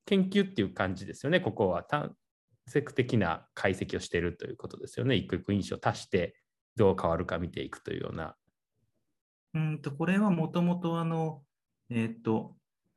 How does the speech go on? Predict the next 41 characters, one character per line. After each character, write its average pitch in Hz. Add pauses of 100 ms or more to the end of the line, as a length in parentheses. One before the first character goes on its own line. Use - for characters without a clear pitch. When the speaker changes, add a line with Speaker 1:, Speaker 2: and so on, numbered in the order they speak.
(500)
Speaker 2:
決 -
め 143
て、 139
あ 135
の、 123 (500)
こ 147
う 135
い 139
っ -
た、 139
あ 135
の、 123
解 135
析 -
を -
す 135
る 139
と 110
決 -
め 147
て 143
か 127
ら 98
や 95
っ -
た 113
解 101
析 101
で -
す -
ね。 -
Speaker 1:
う 156
ん。 147 (180)
Speaker 2:
う 117
ん。 107 (1400)
Speaker 1:
あ、 123
な 107
る 98
ほ 87
ど 85
ね。 113